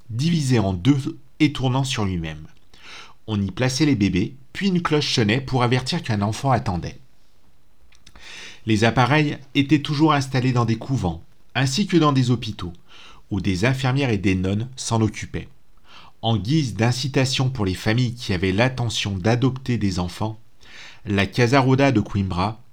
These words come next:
offrait une somme d'argent, un coffret et un demi-mètre de tissu de coton épais. Louisa a adopté au nom d'autres personnes environ trente-trois bébés. Mais ses intentions n'étaient pas des plus louables. Quand elle était seule, avec les enfants,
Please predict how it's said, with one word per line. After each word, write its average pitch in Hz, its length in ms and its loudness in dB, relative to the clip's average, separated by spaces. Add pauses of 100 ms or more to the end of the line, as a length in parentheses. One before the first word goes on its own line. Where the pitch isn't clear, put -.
(180)
offrait 151 320 0
une 131 140 2
somme 139 260 0
d'argent, 90 480 -2 (400)
un 135 160 0
coffret 98 540 -4 (280)
et 165 140 4
un 156 80 4
demi-mètre 135 640 2
de 107 100 0
tissu 120 540 -6 (180)
de 123 120 -2
coton 117 400 -2
épais. 87 340 -4 (1040)
Louisa 170 420 4
a 156 100 10
adopté 139 440 6
au 135 140 4
nom 117 200 2
d'autres 131 380 6
personnes 123 580 -2 (120)
environ 160 400 4
trente-trois 180 500 -2
bébés. 90 340 -2 (880)
Mais 165 160 4
ses 160 260 2
intentions 135 420 0
n'étaient 127 260 0
pas 123 200 2
des 110 100 4
plus 107 160 -4
louables. 92 480 -4 (220)
Quand 156 200 0
elle 175 120 6
était 131 240 2
seule, 107 360 -2 (200)
avec 98 280 -2
les 92 140 -2
enfants, 101 400 -6